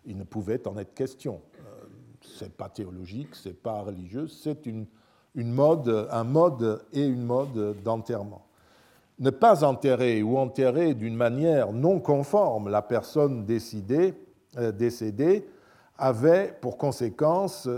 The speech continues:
selon les croyances de l'époque, que cette personne ne pourrait trouver le repos et reviendrait hanter les siens. Et si nous lisons les poésies funéraires qui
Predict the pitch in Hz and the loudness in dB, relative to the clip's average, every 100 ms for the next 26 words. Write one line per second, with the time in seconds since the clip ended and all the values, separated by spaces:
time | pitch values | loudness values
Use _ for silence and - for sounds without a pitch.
0 | - - - - 120 120 143 143 110 - | -8 -16 -20 -8 -4 0 0 0 -2 -6
1 | 110 113 143 131 101 101 101 - 185 185 | -4 -2 -2 -2 -4 -6 -4 -2 -4 -4
2 | - 117 107 123 120 110 - 170 190 156 | -16 -10 -6 -6 -6 -6 0 2 0 -8
3 | 147 117 - 135 151 156 123 120 156 127 | -8 -8 -4 -2 0 -2 -4 -2 0 0
4 | 107 104 - 156 190 - - _ - 120 | -2 -4 -2 -2 -2 -8 -20 _ -10 -4
5 | 135 143 135 123 156 156 135 143 - 165 | -2 -2 -2 0 -2 0 0 0 2 2
6 | 180 180 127 127 - 113 107 95 _ _ | 2 0 -4 -6 -6 -10 -10 -12 _ _
7 | _ _ - 120 165 160 147 139 160 160 | _ _ -8 -4 0 2 2 2 4 4
8 | 123 123 135 117 147 135 - 147 123 156 | 4 2 0 2 -2 -4 -4 -2 0 0
9 | 185 113 98 - - 113 | 0 -2 -6 -10 -6 -6